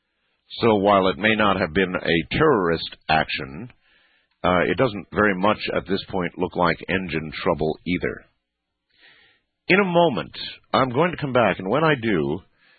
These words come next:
I'm going to tell you some pretty interesting stories about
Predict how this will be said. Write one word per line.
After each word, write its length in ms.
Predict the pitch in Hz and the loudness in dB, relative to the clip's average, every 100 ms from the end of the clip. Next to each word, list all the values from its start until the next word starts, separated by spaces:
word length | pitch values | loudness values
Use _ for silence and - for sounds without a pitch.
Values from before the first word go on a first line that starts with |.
| _ _ _ _ - | _ _ _ _ -4
I'm 120 | 147 | 0
going 200 | 180 185 | 2 2
to 140 | 143 - | 0 2
tell 200 | 135 120 | 2 2
you 120 | 120 | 0
some 200 | - 85 - - | -4 -10 -6 -2
pretty 260 | 147 139 - | -2 -2 -4
interesting 580 | 120 120 101 - 98 87 | -2 0 0 0 -6 -4
stories 360 | - 98 82 85 | 0 2 2 0
about 260 | 92 87 | 2 2